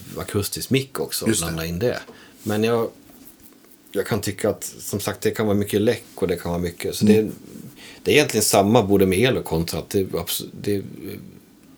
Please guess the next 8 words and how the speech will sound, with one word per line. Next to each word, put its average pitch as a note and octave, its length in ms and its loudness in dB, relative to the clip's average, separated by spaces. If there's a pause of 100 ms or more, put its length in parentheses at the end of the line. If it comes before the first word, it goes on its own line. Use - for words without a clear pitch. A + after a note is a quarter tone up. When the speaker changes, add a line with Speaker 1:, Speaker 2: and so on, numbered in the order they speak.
(320)
Speaker 1:
det A2 140 -4
absolut G#2 580 -2 (640)
bästa G2+ 400 -2
som F2 280 -4
jag B2 180 -2
tycker - 260 -10
är C#2 80 -6
ju, C2+ 160 -8